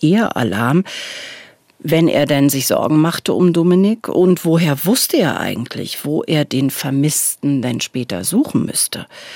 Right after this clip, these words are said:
Warum gingen er und seine Begleiter damals auffällig zielstrebig in genau dieses Waldstück an der Autobahn?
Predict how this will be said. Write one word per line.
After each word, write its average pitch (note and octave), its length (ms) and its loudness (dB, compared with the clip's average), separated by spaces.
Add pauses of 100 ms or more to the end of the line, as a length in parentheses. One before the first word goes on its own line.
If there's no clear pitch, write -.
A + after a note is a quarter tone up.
(360)
Warum B3+ 320 6
gingen A#3 340 4
er A#3 320 4
und F3+ 160 2
seine E3 300 2
Begleiter D3+ 580 0 (160)
damals D3 760 0
auffällig F#3+ 800 -2
zielstrebig - 1000 0
in F#3 200 4
genau G3+ 540 4 (140)
dieses A#3+ 540 2
Waldstück E3+ 640 -4
an C#3 160 -2
der C#3 240 -6
Autobahn? - 540 -8